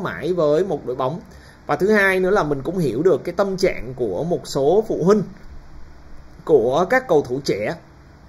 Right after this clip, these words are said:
Vừa rồi thì, ờ, ngày hôm nay mình có nhận được, ờ, hai cái tin nhắn của hai phụ huynh, của hai em mà đang thường xuyên được, ờ, ờ, huấn luyện viên Vũ Tiến Thành,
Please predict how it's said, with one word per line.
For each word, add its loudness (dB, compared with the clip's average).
Vừa -2
rồi 4
thì, 2
ờ, 4
ngày -4
hôm -4
nay 4
mình -8
có -2
nhận -2
được, 0
ờ, -4
hai -6
cái -6
tin -2
nhắn 0
của -2
hai -2
phụ -8
huynh, 6
của -4
hai -2
em -2
mà -4
đang 2
thường 0
xuyên 0
được, 0
ờ, -2
ờ, -10
huấn 0
luyện 4
viên 2
Vũ -2
Tiến -2
Thành, 0